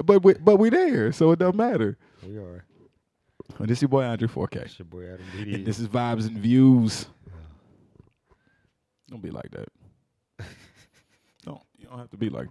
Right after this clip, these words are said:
Speaker 1: that. Not your whole life.
Speaker 2: Uh, you ain't gotta be like that.
Speaker 1: I'm, I'm, hey, I'm, I'm not any kind of way.
Speaker 2: Uh, that's like a fucking topic. That's not like <laughs> random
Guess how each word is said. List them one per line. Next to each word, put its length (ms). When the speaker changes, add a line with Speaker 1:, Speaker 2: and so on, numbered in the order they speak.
Speaker 1:
that. 140
Not 160
your 80
whole 160
life. 400
Speaker 2:
Uh, 480
you 200
ain't 140
gotta 140
be 160
like 200
that. 200
Speaker 1:
I'm, 320
I'm, 300
hey, 160
I'm, 400
I'm 180
not 180
any 180
kind 180
of 260
way. 60
Speaker 2:
Uh, 80
that's 280
like 160
a 60
fucking 340
topic. 380
That's 220
not 160
like 160
<laughs> 20
random 300